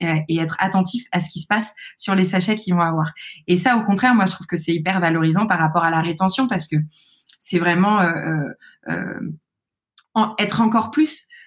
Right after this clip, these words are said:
euh, les, les, finalement, nos clients, s'ils n'ont pas le temps de semer, à un moment donné, ils vont se désabonner. Tu sais, tu entasses les choses et en fait, tu prends pas le temps de t'en servir et puis ça reste dans un coin, puis à un moment donné, t'en as marre. Et ben, en fait, ça, c'est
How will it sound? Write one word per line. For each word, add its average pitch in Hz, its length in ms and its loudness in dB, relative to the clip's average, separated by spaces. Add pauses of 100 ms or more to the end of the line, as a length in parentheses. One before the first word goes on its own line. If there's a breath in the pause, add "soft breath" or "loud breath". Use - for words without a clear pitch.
(120)
euh, 185 260 0
les, 190 280 -2
les, 180 360 2
finalement, 202 400 2
nos 190 140 2
clients, 247 380 0
s'ils 220 240 0
n'ont 208 140 2
pas 269 140 2
le 262 60 -2
temps 262 140 2
de 220 60 2
semer, 220 280 0
à 233 60 2
un 208 40 0
moment 190 180 2
donné, 185 220 2
ils 220 100 0
vont 175 120 -2
se 175 60 -4
désabonner. 185 480 0
Tu - 140 -6
sais, 247 140 0
tu 240 160 0
entasses 202 560 0 (320 loud breath)
les 190 120 4
choses 214 440 2 (280 loud breath)
et 185 60 2
en 185 60 4
fait, 240 140 2
tu 208 140 -6
prends 190 200 0
pas 185 120 0
le 175 80 -2
temps 214 300 2
de 180 160 2
t'en 185 140 2
servir 185 480 2
et 220 80 0
puis 185 100 -6
ça - 120 -2
reste 196 180 -2
dans 196 140 2
un 185 100 2
coin, 202 240 0
puis 190 140 -4
à 180 40 2
un 180 40 2
moment 180 160 2
donné, 180 260 2
t'en 202 140 0
as 165 80 2
marre. 170 320 0 (480 loud breath)
Et 175 60 0
ben, 170 100 2
en 160 60 -2
fait, 214 160 -4
ça, 180 180 -2
c'est 165 380 -8